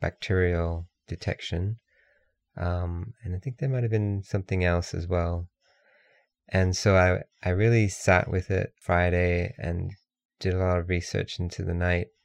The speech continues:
to figure out if we needed to do anything, because normally in the system, they would, uh, want to do a full urine test,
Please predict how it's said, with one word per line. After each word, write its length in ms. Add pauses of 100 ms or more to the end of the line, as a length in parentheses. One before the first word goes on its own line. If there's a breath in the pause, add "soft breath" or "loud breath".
(140)
to 100
figure 320
out 240 (1000 soft breath)
if 320 (880)
we 220
needed 260
to 120
do 160
anything, 400
because 380
normally 760 (720 soft breath)
in 120
the 60
system, 640
they 200
would, 300 (300)
uh, 260
want 340
to 500 (180)
do 180
a 60
full 640 (340)
urine 380
test, 540